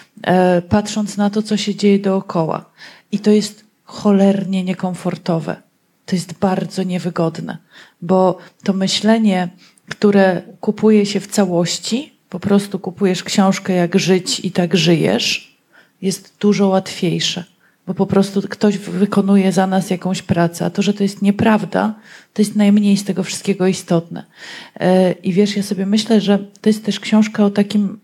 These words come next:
przytuleniu tego chaosu, o takim zaakceptowaniu tego, że, mm, istnieją w historii myśli bardzo dobre strategie, które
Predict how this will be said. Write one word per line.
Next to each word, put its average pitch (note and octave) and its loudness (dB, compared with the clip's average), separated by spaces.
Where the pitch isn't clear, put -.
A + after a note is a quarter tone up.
przytuleniu G#3 0
tego E3+ 0
chaosu, D#3+ -2
o E3 -10
takim F#3+ -6
zaakceptowaniu G3 -2
tego, G#3+ 2
że, F#3 0
mm, F#3+ -4
istnieją G3 0
w - -20
historii G3+ 0
myśli F3+ -6
bardzo G3+ 0
dobre G#3 0
strategie, G3+ -2
które G3 2